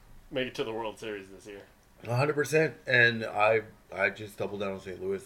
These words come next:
Speaker 2: I don't know what it is. Like, there's literally no rational reason other than I got this feeling in my gut, and I trust my gut a hundred percent of the time. Saint Louis.
Speaker 1: I'm gonna
Speaker 2: I've
Speaker 1: pick
Speaker 2: been
Speaker 1: the Atlanta Braves. It makes no sense,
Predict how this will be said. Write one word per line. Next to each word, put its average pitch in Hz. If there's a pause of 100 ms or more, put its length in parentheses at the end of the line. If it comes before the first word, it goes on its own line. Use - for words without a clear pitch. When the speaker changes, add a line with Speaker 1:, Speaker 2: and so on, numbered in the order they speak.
Speaker 2:
I 98
don't 104
know 113
what 104
it 101
is. 98
Like, 104
there's 139 (320)
literally 131
no 120
rational 110
reason 117 (380)
other 123
than 120
I 107
got 107
this 107
feeling 113
in 101
my 95
gut, -
and 101
I 107
trust 120
my 110
gut 98 (340)
a -
hundred 127
percent 110
of 101
the -
time. 101 (360)
Saint 110
Louis. 98 (800)
Speaker 1:
I'm 175
gonna 233
Speaker 2:
I've 285
Speaker 1:
pick -
Speaker 2:
been 214
Speaker 1:
the 190
Atlanta 165
Braves. 147
It 139
makes 165
no 165
sense, 156